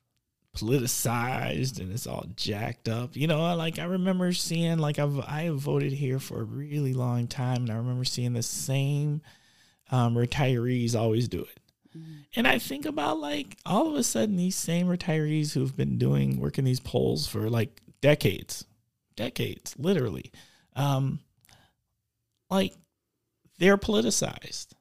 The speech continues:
Speaker 1: And it's like, how? It's the same old people.
Speaker 2: Mm-hmm.
Speaker 1: And, and they just did a good job, and they made people feel welcome.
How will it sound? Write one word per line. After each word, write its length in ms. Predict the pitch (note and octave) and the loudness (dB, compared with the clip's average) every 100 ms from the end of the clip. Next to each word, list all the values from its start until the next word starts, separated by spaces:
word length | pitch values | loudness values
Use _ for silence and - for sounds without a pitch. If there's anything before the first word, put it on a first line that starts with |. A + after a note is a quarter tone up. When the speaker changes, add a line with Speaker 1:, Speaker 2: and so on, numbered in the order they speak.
| _ _ _ _ _ _ _ _ _ _ _ - | _ _ _ _ _ _ _ _ _ _ _ -2
Speaker 1:
And 140 | C#4 | -2
it's 200 | D#4 D4 | 0 -2
like, 340 | E4+ E4 D#4 - | 0 0 0 -6
how? 480 | - F4+ F#4 - - _ _ _ _ _ _ _ _ _ _ _ - | -6 -6 -4 -8 -8 _ _ _ _ _ _ _ _ _ _ _ -10
It's 140 | B3 | -8
the 100 | - | -4
same 300 | - D4 D4+ | -2 0 2
old 200 | D4+ D4+ | 2 2
people. 360 | D4+ D#4 B2+ - _ - E3 | 2 0 -4 -10 _ -20 -18
Speaker 2:
Mm-hmm. 180 | D#3+ D3+ _ _ _ _ - | -18 -18 _ _ _ _ 0
Speaker 1:
And, 320 | F#3+ F#3+ G3 - | 2 2 0 2
and 340 | G3 F#3+ F#3 | 4 6 6
they 160 | F#3 G3+ | 6 6
just 280 | G3 G3+ F#3 | 6 2 6
did 140 | G3 | 4
a 40 | F#3 | 6
good 200 | F#3 F3+ | 4 4
job, 380 | G3+ D#3+ - - _ _ - | 2 0 -6 -14 _ _ 2
and 100 | E3 | 4
they 80 | |
made 220 | E3 E3+ E3+ | 6 4 2
people 260 | F3 D#3 | -4 -4
feel 200 | D#3 D#3 | -2 -2
welcome. 480 | D3 C3+ A#2 - G2+ | 0 -2 -2 -8 -18